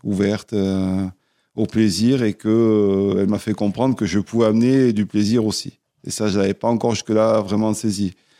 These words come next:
J'avais compris que moi, je pouvais, euh, avoir une activité sexuelle, on va dire, et que, mais elle m'a fait comprendre qu'en plus, je pouvais amener une jouissance, euh, au moins, euh, égale, peut-être supérieure à d'autres. Donc ça, pour moi, c'était quelque chose d'inimaginable.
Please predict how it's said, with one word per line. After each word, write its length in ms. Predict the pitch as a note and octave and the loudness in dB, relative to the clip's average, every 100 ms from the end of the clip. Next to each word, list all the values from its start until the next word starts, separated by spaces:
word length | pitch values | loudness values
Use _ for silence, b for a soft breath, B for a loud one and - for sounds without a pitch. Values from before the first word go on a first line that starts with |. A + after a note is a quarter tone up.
| _ | _
J'avais 140 | G2 G2+ | -6 -4
compris 280 | G#2 G#2 A2+ | -2 -2 0
que 80 | |
moi, 300 | G#2+ G#2 C3 | 2 2 2
je 120 | A2 G#2+ | 0 -2
pouvais, 480 | G#2+ G2+ A2 A#2 | -4 -2 2 2
euh, 220 | G#2 F#2+ A2 | 2 0 -2
avoir 160 | G2+ | -2
une 140 | G2+ G2+ | -2 -2
activité 440 | - G#2 G2+ G#2+ | -4 -4 -2 -4
sexuelle, 460 | - G2+ - C3 D3 | -4 -6 -2 -2 0
on 80 | |
va 100 | A#2 | -2
dire, 280 | A2 D3 B2+ | -2 -2 -2
et 80 | G2+ | -4
que, 160 | - G2 F2+ b b b b | -6 -10 -10 b b b b
mais 220 | G2 A2 A#2 | 0 2 4
elle 140 | B2 | 2
m'a 80 | A2 | 0
fait 160 | - G2 | -2 -2
comprendre 360 | G2 G#2+ B2+ | -2 -2 -2
qu'en 140 | G#2 G2+ | 0 -2
plus, 160 | C3+ | 0
je 140 | A2+ G2+ | 0 -2
pouvais 240 | - G2 | -2 0
amener 360 | F#2+ A#2+ A#2 G2 | 2 2 2 2
une 140 | G2 | 0
jouissance, 560 | F#2 G2+ - A#2 A2+ G2+ | 0 -4 -2 -4 -4 -6
euh, 160 | G2+ G2 - _ _ _ _ _ _ _ _ - | -6 -6 -10 _ _ _ _ _ _ _ _ -2
au 120 | A#2+ | 0
moins, 420 | A#2+ C#3 D#3 C#3+ | 2 4 4 2
euh, 160 | B2 A2+ | 4 4
égale, 300 | A2 B2 C3+ | 4 2 2
peut-être 240 | A2 A2 B2+ | 0 -2 -2
supérieure 540 | - A2+ A2 A#2 C3 | -2 -4 0 2 2
à 80 | B2 | 0
d'autres. 240 | B2 A2+ G2+ | 2 2 2
Donc 180 | G2 | -2
ça, 140 | F#2 G#2+ | -2 -2
pour 160 | G2 | -2
moi, 160 | G2+ A#2+ | 0 0
c'était 240 | F#2+ F#2+ | -2 -4
quelque 180 | F2 F#2 | -4 -4
chose 200 | - A2 | -4 -2
d'inimaginable. 720 | G2+ G2 F#2 F2+ A2 F#2 F2+ | 0 0 0 -2 -2 -2 -4